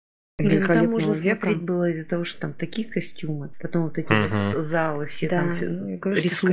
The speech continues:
Speaker 1: рисунки
Speaker 2: всего,
Speaker 1: вот это.
Speaker 2: красиво.
Speaker 1: Там не изображаются люди, да, как вот у нас никаких статуй нет, ничего, ну,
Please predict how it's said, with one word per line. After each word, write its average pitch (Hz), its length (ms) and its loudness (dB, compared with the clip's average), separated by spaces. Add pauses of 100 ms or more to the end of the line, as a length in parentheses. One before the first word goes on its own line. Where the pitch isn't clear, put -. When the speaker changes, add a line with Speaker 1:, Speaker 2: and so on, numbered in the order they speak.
Speaker 1:
рисунки 185 120 -2
Speaker 2:
всего, 156 60 0
Speaker 1:
вот 170 120 0
это. 160 120 0
Speaker 2:
красиво. 160 380 -4 (240)
Speaker 1:
Там 202 180 4
не 202 120 2
изображаются 196 960 2 (440)
люди, 160 360 2
да, 156 180 0
как - 220 -6
вот 139 120 -6
у 147 60 -4
нас 139 260 -4
никаких - 360 -6
статуй 175 380 0
нет, 143 280 -2
ничего, 147 420 -4
ну, 135 340 -4